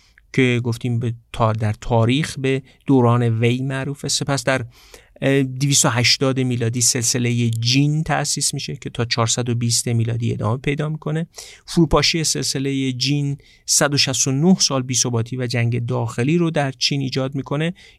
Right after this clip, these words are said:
که مشهور به دوران سلسله‌های شمالی و جنوبی هم هست. مجموعاً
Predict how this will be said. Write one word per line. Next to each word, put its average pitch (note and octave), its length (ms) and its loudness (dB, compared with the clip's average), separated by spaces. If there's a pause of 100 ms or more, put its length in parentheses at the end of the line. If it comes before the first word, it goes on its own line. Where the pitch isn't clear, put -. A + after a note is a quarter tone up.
که C3+ 240 2
مشهور C3 460 -2
به C3+ 380 -4 (320)
دوران C3 400 4
سلسله‌های A#2+ 640 0
شمالی A#2+ 500 0
و A#2 140 0
جنوبی A#2+ 540 0
هم A#2 240 2
هست. B2 440 -2
مجموعاً B2 560 0